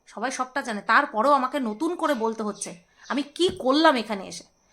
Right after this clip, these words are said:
মানে আমি এখানে এসে কতদূর মানুষের মনের মধ্যে জায়গা তৈরি করতে পেরেছি যে এখনও পর্যন্ত আমাকে সেই দু বছর আগের ঘটনা নিয়ে আমাকে ভিডিও বানাতে হচ্ছে। আফসোস হয়, বড্ড আফসোস হয়। তো যাই হোক,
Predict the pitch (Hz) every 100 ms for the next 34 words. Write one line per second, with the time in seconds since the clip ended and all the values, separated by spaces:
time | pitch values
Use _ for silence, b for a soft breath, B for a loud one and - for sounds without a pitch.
0 | b b b 208 240 427 - B - 196
1 | 269 262 214 285 311 240 240 311 b b
2 | - 240 349 466 427 320 311 311 277 247
3 | 240 233 247 220 202 240 330 349 330 -
4 | 233 208 202 247 B B - 240 - 226
5 | - 403 381 294 330 311 277 254 247 254
6 | 208 226 311 359 262 254 262 208 254 262
7 | 254 240 214 220 208 170 214 208 180 175
8 | 170 - - 226 _ _ _ 196 - 269
9 | - - _ _ _ - 170 247 190 -
10 | 170 - - _ b b b b b 262
11 | 269 320 277